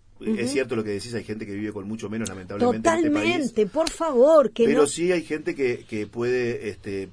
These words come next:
Speaker 2: eh, eh, que si, que si quiere ver un espectáculo,
Speaker 1: Ujú.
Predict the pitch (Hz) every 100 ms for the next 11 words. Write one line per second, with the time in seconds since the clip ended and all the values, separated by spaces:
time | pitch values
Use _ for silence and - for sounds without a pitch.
0 | - 95 92 92 92 92 92 85 98 -
1 | 101 - - 101 104 120 123 123 120 110
2 | 101 139 127 117 101 117 - - _ 196
3 | 196 262